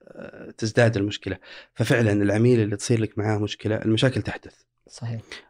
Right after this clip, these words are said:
Speaker 1: طريقة حلك للمشكلة. آم، أكبر شيء إحنا جالسين نبنيه في الشركة، وجالسين نبنيه في موظفين الدعم واللي، اللي يتواصلون مع العملاء، أن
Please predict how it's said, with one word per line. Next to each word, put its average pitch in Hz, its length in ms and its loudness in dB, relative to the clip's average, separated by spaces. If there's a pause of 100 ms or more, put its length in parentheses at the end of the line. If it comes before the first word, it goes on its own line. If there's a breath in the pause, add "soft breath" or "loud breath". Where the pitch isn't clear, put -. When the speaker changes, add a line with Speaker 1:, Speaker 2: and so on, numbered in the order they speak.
Speaker 1:
طريقة 131 340 4
حلك 110 340 0
للمشكلة. 98 600 -12 (560)
آم، 101 840 -2 (880)
أكبر - 260 -2
شيء 113 200 2
إحنا 107 120 -2
جالسين 104 320 0
نبنيه 101 600 -2
في - 60 -16
الشركة، 98 540 -4 (380 soft breath)
وجالسين 101 340 0
نبنيه 98 280 2
في 104 400 -8
موظفين 101 720 -6
الدعم 98 680 -2
واللي، 101 1600 -8
اللي 98 180 -4
يتواصلون 104 480 -2
مع 98 120 -2
العملاء، 101 500 0 (420 soft breath)
أن 110 320 2